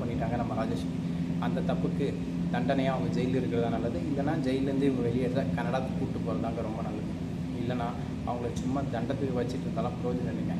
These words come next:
யூஸ்லெஸ். ஓகேங்களா? ஆனா நம்ம டைரக்டர் என்ன பண்ணுவாருன்னு உங்களுக்கே தெரியும். ராஜேஸ்வரி இதுலேருந்து எப்படி காப்பாத்தலாம், இதுக்கும் அவங்களுக்கு சம்மந்தம் இல்லை, இது அவங்க மேல ஜோடிக்கப்பட்ட வழக்கு அப்படின்னு சொல்லி ராஜேஸ்வரியை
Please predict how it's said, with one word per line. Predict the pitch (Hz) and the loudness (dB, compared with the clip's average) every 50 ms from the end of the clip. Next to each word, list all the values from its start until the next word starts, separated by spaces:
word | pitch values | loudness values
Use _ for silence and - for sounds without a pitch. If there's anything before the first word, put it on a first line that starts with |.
| - - | 0 0
யூஸ்லெஸ். | - - - - 113 - - - - - - - - - - - - - - - | 0 0 0 0 0 0 -2 -2 -2 -2 -2 -2 -2 -2 -2 -2 -2 0 -2 -2
ஓகேங்களா? | - - 123 113 117 120 117 117 - - - - - 120 | -2 -2 -2 0 0 0 0 0 -2 -2 -2 -2 -2 0
ஆனா | 131 135 | 0 0
நம்ம | 127 123 123 131 131 123 123 | 0 0 0 0 2 2 2
டைரக்டர் | 123 131 143 135 - 120 117 | 4 4 2 2 0 0 0
என்ன | 117 120 120 | 0 0 0
பண்ணுவாருன்னு | 117 123 120 117 120 120 117 | 0 2 2 2 2 2 2
உங்களுக்கே | 117 123 - - - - | 0 0 0 -2 -2 -2
தெரியும். | 87 - - - - - - - - - - - - - - - 120 | -2 -2 -2 -2 -2 -2 -4 -4 -4 -4 -4 -4 -4 -6 -4 -2 -2
ராஜேஸ்வரி | 120 127 139 147 135 - 135 127 127 127 | 0 0 0 0 0 0 0 2 2 2
இதுலேருந்து | 127 - 131 120 123 131 120 113 | 2 2 0 0 0 2 0 2
எப்படி | - - 139 - | 2 2 2 2
காப்பாத்தலாம், | 117 117 113 123 123 120 120 117 117 - - - - - - - | 2 2 0 0 -2 0 0 -2 -2 -2 -2 -2 -2 -2 0 0
இதுக்கும் | - - - - 147 131 | 0 0 2 2 2 2
அவங்களுக்கு | 123 120 123 123 135 - 127 | 2 2 0 0 0 0 0
சம்மந்தம் | 120 127 131 127 120 117 | 0 0 0 0 0 0
இல்லை, | 117 120 120 120 | 0 2 2 2
இது | 117 117 113 | 2 0 0
அவங்க | 117 113 113 | 0 0 0
மேல | 117 131 135 123 | 0 0 0 0
ஜோடிக்கப்பட்ட | 123 123 127 131 127 120 113 120 117 - 117 110 | 0 0 0 0 0 0 -2 -2 0 0 0 0
வழக்கு | 107 117 120 117 - - 123 117 | 0 0 0 -2 -2 -2 -2 0
அப்படின்னு | 110 120 117 113 - | 0 0 -2 -2 -2
சொல்லி | 120 120 117 117 | -2 0 0 0
ராஜேஸ்வரியை | 113 117 123 120 - - 110 110 110 | 0 0 0 -2 -2 -4 -4 -2 -2